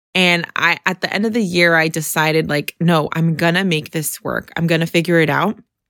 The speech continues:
And even if I have to make, like, a thousand bucks a month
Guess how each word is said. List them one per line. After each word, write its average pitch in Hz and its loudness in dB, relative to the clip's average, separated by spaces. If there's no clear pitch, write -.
And 170 -2
even 170 2
if 160 -2
I 147 2
have 151 -4
to 165 -6
make, 147 -2
like, 139 -4
a 165 -2
thousand 190 2
bucks 180 0
a 175 2
month 160 0